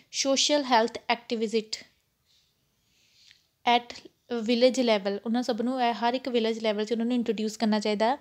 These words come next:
Open defecation ਨੂੰ eliminate ਕਰਨਾ ਹੈ by the second October two thousand nineteen ਦੇ end ਤੱਕ। ਅ, ਡਾਕਟਰਸ ਤੇ ਮੈਡੀਕਲ ਸਟਾਫਸ ਜਿਹੜੇ ਕਿ ਵਰਕ ਕਰਦੇ ਹਸਪੀਟਲ ਦੇ ਵਿੱਚ, ਉਹਨਾਂ ਦੀ ਨੌਲੇਜ ਨੂੰ time to time upgrade ਕਰਨਾ ਚਾਹੀਦਾ ਹੈ।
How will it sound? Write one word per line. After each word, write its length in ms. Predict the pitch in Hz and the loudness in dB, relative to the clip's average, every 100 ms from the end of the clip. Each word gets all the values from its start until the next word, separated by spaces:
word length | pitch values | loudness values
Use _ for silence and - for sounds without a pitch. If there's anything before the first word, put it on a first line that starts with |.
| - - - 254 | -6 -16 0 2
Open 320 | 247 262 285 | 2 2 2
defecation 600 | 277 285 254 226 - 254 | 2 -2 0 0 2 0
ਨੂੰ 640 | 254 262 262 240 233 254 247 | 0 0 0 0 -2 -4 -4
eliminate 540 | 240 233 233 254 277 269 | -2 0 0 0 -2 -2
ਕਰਨਾ 280 | 247 214 214 | -2 0 0
ਹੈ 80 | |
by 260 | 233 233 220 | 0 -2 -2
the 160 | 214 233 | -2 -6
second 480 | 233 233 - 262 | -4 -8 -4 -4
October 560 | 262 - - - 226 226 | -4 -8 -10 -4 0 0
two 180 | 247 226 | 0 -4
thousand 360 | 240 226 220 240 | 0 2 2 0
nineteen 360 | 208 202 233 | 0 0 0
ਦੇ 160 | 233 208 | 0 2
end 160 | 208 | 0
ਤੱਕ। 220 | 220 240 - | 0 -2 -4
ਅ, 1120 | - - - - - 226 226 226 233 226 - - - - - 233 | -20 -14 -12 -14 -8 0 2 4 2 -2 -6 -20 -20 -20 -20 -6
ਡਾਕਟਰਸ 580 | 214 220 - 277 285 285 | -2 -2 -2 -2 -2 -2
ਤੇ 120 | 294 | -2
ਮੈਡੀਕਲ 480 | 262 220 226 262 254 | 0 0 0 -2 -2
ਸਟਾਫਸ 600 | - 247 208 196 - - 240 | 0 2 2 0 -4 -12 -4
ਜਿਹੜੇ 240 | 233 233 | -2 -2
ਕਿ 180 | 233 254 | -4 -4
ਵਰਕ 300 | 233 214 214 | -2 -4 -4
ਕਰਦੇ 300 | 233 208 233 | -8 -4 -4
ਹਸਪੀਟਲ 400 | 233 226 214 220 | -4 -6 -4 -2
ਦੇ 120 | 233 | -2
ਵਿੱਚ, 240 | 208 208 269 - - 240 | -2 -4 -10 -16 -10 -4
ਉਹਨਾਂ 180 | 254 | -2
ਦੀ 140 | 247 277 | -2 -2
ਨੌਲੇਜ 360 | 247 208 208 | -2 -2 -2
ਨੂੰ 120 | 226 262 | -2 -4
time 300 | 269 226 233 | -2 -2 -2
to 160 | 269 | -4
time 280 | 269 220 247 | -2 -2 -2
upgrade 420 | 240 214 226 220 | -4 -2 -2 -2
ਕਰਨਾ 240 | 226 202 208 | -2 -2 -4
ਚਾਹੀਦਾ 300 | 202 196 | -4 -6
ਹੈ। 60 | 202 | -10